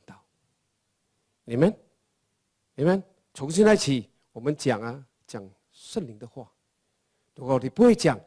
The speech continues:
你说方言。当主耶稣被钉在十字架的时候，他为我们流血而死的时候，我们的灵就重生起来。Amen？以前有两个不了，体和魂，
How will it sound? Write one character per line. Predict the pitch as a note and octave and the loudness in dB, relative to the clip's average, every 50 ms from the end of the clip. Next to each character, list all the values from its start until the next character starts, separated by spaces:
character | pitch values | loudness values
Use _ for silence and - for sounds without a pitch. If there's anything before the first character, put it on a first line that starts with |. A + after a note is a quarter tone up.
| _ _ _ _ | _ _ _ _
你 | - A#2+ A2 | -18 -16 -14
说 | - - - D#3+ B2+ | -10 -10 -10 -10 -10
方 | - - - - G#2 G#2 G2 | -14 -16 -16 -16 -16 -16 -20
言。 | F#2+ F2 _ _ _ _ _ _ _ _ _ _ _ _ _ _ _ _ _ _ _ _ _ _ _ | -20 -20 _ _ _ _ _ _ _ _ _ _ _ _ _ _ _ _ _ _ _ _ _ _ _
当 | - A3 A3 A3 - | 4 4 4 4 4
主 | - D#3+ F#3 | 4 4 4
耶 | G3+ | 6
稣 | - - G#3+ | 6 4 4
被 | G#3 A#3 A3 | 4 4 2
钉 | G3+ G3+ G3 A3+ | 4 4 4 4
在 | G#3 | 4
十 | F3+ - E3 | 4 2 0
字 | D#3+ G3 | -2 0
架 | F#3 - G#3 G3 | 2 4 4 4
的 | F3 D#3+ | 4 4
时 | - C#3+ | 4 4
候， | C#3+ D3 A#2+ - - _ _ _ | 2 2 2 0 -6 _ _ _
他 | - - - F3 F#3 F3+ F3 | -20 -6 -2 2 4 4 4
为 | D3 C3+ D#3 | 4 4 4
我 | D#3+ C3+ | 4 4
们 | D3+ D#3+ D3+ C3+ | 4 0 0 -2
流 | C3 C#3+ | -4 -6
血 | D3+ C3+ - - C3 B2 | -6 -8 -6 -4 -4 -4
而 | C3 | -4
死 | C3+ - - A#2+ A#2+ | -4 -6 -6 -6 -4
的 | C#3 | -4
时 | B2+ - - | -6 -4 -4
候， | A2+ A#2 A#2 A2+ - _ _ _ _ _ _ _ _ _ _ _ _ _ _ _ _ _ _ _ _ _ _ _ _ _ _ _ _ _ _ _ _ _ _ _ | -4 -4 -4 -4 -8 _ _ _ _ _ _ _ _ _ _ _ _ _ _ _ _ _ _ _ _ _ _ _ _ _ _ _ _ _ _ _ _ _ _ _
我 | B2+ C3 | -4 0
们 | B2 C3 C#3+ | 0 2 2
的 | F3+ E3+ | 2 2
灵 | C#3 B2 A#2 B2 A#2 B2+ | 2 0 -4 -4 -6 -6
就 | - - D#3+ | -6 -8 -8
重 | - - - G#2 G#2+ G#2+ | -8 -10 -14 -16 -16 -16
生 | - - G2+ F#2+ | -16 -16 -16 -18
起 | - G2+ | -20 -20
来。 | F#2 - - _ _ _ _ _ _ _ _ _ _ _ _ _ _ _ | -20 -20 -20 _ _ _ _ _ _ _ _ _ _ _ _ _ _ _
Amen？ | - B2+ D#3+ F#3+ G3+ F#3+ - _ _ _ _ _ - | -6 -2 0 0 0 -2 -8 _ _ _ _ _ -2
以 | C#3+ D#3+ | -2 2
前 | - F3 F3+ F3 | 4 4 4 6
有 | F3 E3 | 6 6
两 | D#3 D#3 C#3 - | 6 4 4 2
个 | - A3 | 2 2
不 | F#3 G3+ | 4 4
了， | F#3 C3+ - - _ _ _ _ _ _ _ _ _ _ _ _ _ _ _ | 4 2 0 -4 _ _ _ _ _ _ _ _ _ _ _ _ _ _ _
体 | - - E3 E3+ C3+ G#2 - _ _ _ _ _ _ _ | -10 -8 -6 -6 -8 -8 -12 _ _ _ _ _ _ _
和 | - B2+ C3+ C#3+ | 0 2 4 4
魂， | C#3+ - - B2 B2 | 4 2 0 0 0